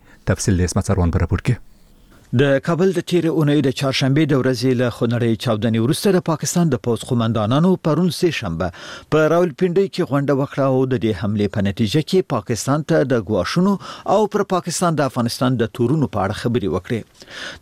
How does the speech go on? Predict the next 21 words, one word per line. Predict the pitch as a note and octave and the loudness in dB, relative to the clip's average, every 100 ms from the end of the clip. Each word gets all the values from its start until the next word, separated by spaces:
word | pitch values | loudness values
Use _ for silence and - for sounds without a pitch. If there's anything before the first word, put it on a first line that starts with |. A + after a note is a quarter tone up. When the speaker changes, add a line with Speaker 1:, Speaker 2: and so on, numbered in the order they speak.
| F#3 | 0
Speaker 2:
د | G3 | 2
پاکستان | G3+ G3 G#3+ G3 F#3+ | 0 0 0 2 0
د | F3 | 0
پوځ | E3 - | -2 -2
قومندانانو | D3 C3+ A#2+ C3+ C#3 B2+ A2+ | 0 2 2 2 0 0 0
د | - | 0
سیمې | C3 C3 A2 | 0 0 0
د | - | 0
سولې | D3+ F3+ F#3+ | 0 2 2
او | - | 0
ثبات | A2 A2 G#2+ G#2+ | -4 -2 -4 -4
د | G#2 | -4
ملاتړ | G2 G#2 G#2+ - | -4 -2 -4 -4
پر | G#2+ - | -6 -2
دوام | G#2+ C3+ D3+ D3 | 0 2 2 0
د | D3 B2 | 0 0
ټینګار | G#2 G#2 - G#2 | 0 -2 -2 -6
ترڅنګ | - F#3 G3 - - - - | -2 0 0 -4 -12 -8 0
د | F#3+ - | 0 0
خپلې | A#3 G#3 - | -2 -2 0
خاورې | F3 F3 | 0 2